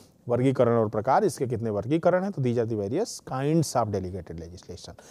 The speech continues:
अब अगली स्लाइड पे हम लोग चलते हैं, देखिए उसमें क्या है। अगली स्लाइड हमारी है,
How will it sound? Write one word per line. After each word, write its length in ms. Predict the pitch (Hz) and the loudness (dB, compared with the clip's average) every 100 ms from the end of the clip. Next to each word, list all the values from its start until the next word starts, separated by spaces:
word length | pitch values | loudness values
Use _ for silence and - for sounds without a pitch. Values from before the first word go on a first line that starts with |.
| - - | -20 0
अब 140 | 170 180 | 6 6
अगली 280 | 156 180 196 | 8 8 6
स्लाइड 340 | 202 180 170 | 8 6 6
पे 80 | 175 | 4
हम 120 | 160 | 6
लोग 100 | 170 | 6
चलते 260 | 170 160 175 | 6 6 4
हैं, 120 | 165 | 4
देखिए 260 | 151 - | 4 6
उसमें 280 | 156 - 160 | 4 4 2
क्या 160 | 160 165 | 6 6
है। 120 | 302 - - _ _ _ _ _ - - 151 | 6 0 -20 _ _ _ _ _ -20 2 8
अगली 240 | 175 240 | 10 10
स्लाइड 340 | - 185 170 | 8 8 10
हमारी 300 | 143 143 151 | 10 8 8
है, 260 | 143 131 160 | 8 6 6